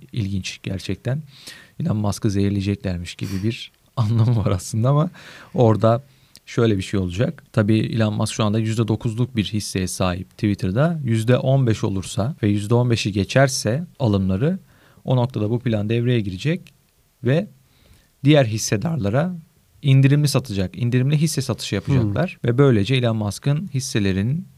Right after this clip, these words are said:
Speaker 1: çoğunu alması veya işte
Speaker 2: Engellenecek.
Speaker 1: tamamını alması engellenmeye çalışılacak. Ama zaten bu plan devreye sokulsa bile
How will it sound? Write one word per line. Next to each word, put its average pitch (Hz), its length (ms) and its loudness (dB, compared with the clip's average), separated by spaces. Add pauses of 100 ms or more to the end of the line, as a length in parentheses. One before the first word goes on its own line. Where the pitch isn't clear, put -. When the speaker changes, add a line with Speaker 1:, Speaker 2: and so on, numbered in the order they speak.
Speaker 1:
çoğunu 110 400 0
alması 104 640 -2 (240)
veya 104 160 4
işte 117 100 2
Speaker 2:
Engellenecek. 101 200 2
Speaker 1:
tamamını 101 440 0
alması 101 540 -2 (540)
engellenmeye 143 720 0
çalışılacak. 156 760 -2 (200)
Ama 131 200 4
zaten 139 440 4 (140)
bu 135 100 0
plan 131 260 2
devreye 131 280 4
sokulsa 135 460 -2
bile 113 240 2